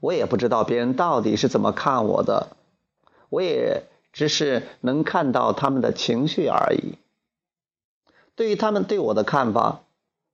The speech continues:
我也有我自己的想法。如果我乐意，我可以控制我自己的想法。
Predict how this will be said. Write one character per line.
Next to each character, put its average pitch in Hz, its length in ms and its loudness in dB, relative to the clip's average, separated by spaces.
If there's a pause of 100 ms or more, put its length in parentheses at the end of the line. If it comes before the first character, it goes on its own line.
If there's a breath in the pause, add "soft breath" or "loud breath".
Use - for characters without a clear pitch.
(420)
我 - 140 -4
也 170 160 0
有 107 100 0
我 101 220 0
自 - 180 -2
己 147 80 -2
的 104 140 0
想 104 320 0
法。 - 320 0 (920)
如 196 140 -4
果 202 140 -2
我 113 160 0
乐 127 240 0
意， 117 240 -2 (180 loud breath)
我 131 160 -2
可 160 140 -2
以 165 100 0
控 143 380 -2
制 127 320 -2 (340)
我 110 180 0
自 120 160 -2
己 110 100 0
的 104 120 0
想 104 320 0
法。 - 280 0